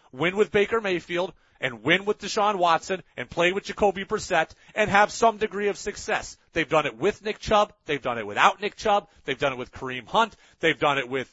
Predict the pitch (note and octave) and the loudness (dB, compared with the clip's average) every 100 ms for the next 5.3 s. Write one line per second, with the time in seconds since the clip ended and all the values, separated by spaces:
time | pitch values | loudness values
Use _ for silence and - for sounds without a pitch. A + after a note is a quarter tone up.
0 | _ _ _ - A3+ A#3+ A3+ - _ _ | _ _ _ 0 6 6 6 -2 _ _
1 | _ C3+ F3 A#3+ A#3 A3+ G#3 F#3 G3+ F#3+ | _ 2 4 6 4 4 4 0 -4 -6
2 | F3+ - G#3+ G3+ D3+ D3 _ _ - E3+ | -6 -8 -6 -4 -6 -8 _ _ 0 0
3 | B2 - F#3 - - E3+ G3 G3+ F3+ F#3 | 0 0 0 0 -6 0 2 0 2 4
4 | G3+ - D3+ D#3 D#3 E3 D#3 F#3 D3 C#3+ | 4 2 -8 -10 -4 -4 -4 -8 -8 -8
5 | E3 E3+ A#2 | -4 -4 -4